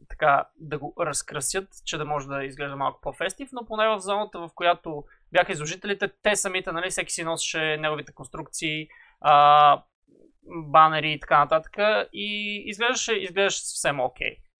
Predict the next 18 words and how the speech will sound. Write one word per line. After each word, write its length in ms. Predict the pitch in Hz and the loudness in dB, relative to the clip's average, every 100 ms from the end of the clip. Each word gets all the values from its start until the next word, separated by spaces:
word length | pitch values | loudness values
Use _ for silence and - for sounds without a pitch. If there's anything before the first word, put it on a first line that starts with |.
| _ _ _ 156 | _ _ _ -2
А, 380 | 160 165 165 170 | 2 4 2 0
нали, 260 | 185 202 180 170 - - - | -2 -2 -4 -12 -20 -20 -10
последния 300 | 170 196 185 | 0 2 2
ден, 140 | 185 | -2
когато 400 | 160 175 170 165 | 2 2 2 -6
събрахме 480 | - 160 156 165 156 | -2 4 4 4 2
абсолютно, 760 | - 143 147 143 135 135 131 123 | -2 -6 -6 -4 -4 -4 -6 -2
абсолютно 360 | 143 - 151 139 | -2 -4 -12 -8
всичко 360 | 170 170 - 202 202 202 202 190 - 208 - _ _ _ _ | -8 -8 -4 -2 0 0 -4 -8 -20 -20 -20 _ _ _ _
и, 360 | - 160 175 170 | -10 -10 -6 -6
и 40 | |
го 100 | 151 | -6
видяхме 380 | 151 170 165 147 | 0 2 2 0
празно, 320 | - 151 135 | 2 2 2
всъщност 280 | 170 180 - | -6 -12 -14
изглеждаше 480 | 170 165 160 - 151 _ | -10 -8 -6 -10 -12 _
доста 300 | 160 147 - _ | -4 -4 -8 _
кофти. 460 | 151 - _ 165 | -10 -10 _ -20